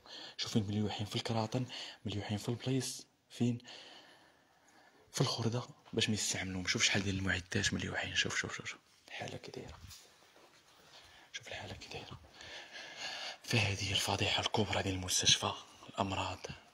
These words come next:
العقليه. فاين الدور ديال وزاره الصحه؟ فاين الدور ديال السيد العام الاقليم الجديده؟ فلا حول ولا قوه الا بالله العلي العظيم، فلا حول ولا قوه الا بالله العلي العظيم.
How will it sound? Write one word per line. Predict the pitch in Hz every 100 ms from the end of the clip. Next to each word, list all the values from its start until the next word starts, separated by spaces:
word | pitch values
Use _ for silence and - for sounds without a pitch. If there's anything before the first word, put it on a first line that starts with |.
| -
العقليه. | 104 - 120 - - 95 - - - - - -
فاين | - - - 101 98 98 - - - - - -
الدور | - 131 107
ديال | 95
وزاره | 95 92 92
الصحه؟ | 90 - - - - - - - -
فاين | - 117 101
الدور | 98 - 113
ديال | 101
السيد | 98 - 98
العام | 90 87 98
الاقليم | 90 87 - 95 87
الجديده؟ | 90 90 87 85 - - -
فلا | - 95
حول | 92 95 95
ولا | 92
قوه | - 92 90
الا | 90 92 92
بالله | 95 101 98
العلي | - 92
العظيم، | - - - - - - - - - -
فلا | 120 101
حول | - 98 98
ولا | 90
قوه | - 95 101
الا | - 98 92
بالله | 92 87 95
العلي | 90 73
العظيم. | - - -